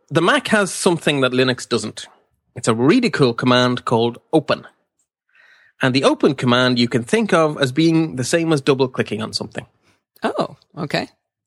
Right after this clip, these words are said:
Speaker 1: So if you want to open a Mac app, you simply type open space slash applica-, applications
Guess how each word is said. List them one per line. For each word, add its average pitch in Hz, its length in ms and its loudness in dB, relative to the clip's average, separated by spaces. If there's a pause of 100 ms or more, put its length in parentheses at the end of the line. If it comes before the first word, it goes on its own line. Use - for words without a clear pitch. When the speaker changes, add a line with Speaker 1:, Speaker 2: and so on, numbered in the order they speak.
(500)
Speaker 1:
So 165 220 2
if 147 140 2
you 262 100 4
want 262 160 4
to 185 100 4
open 185 220 2
a 135 60 2
Mac 156 280 0
app, 123 360 -2
you 135 140 0
simply 139 260 -2
type 127 340 -2
open 247 320 2
space 131 460 -2
slash 196 300 0
applica-, 123 580 -2
applications 131 840 -2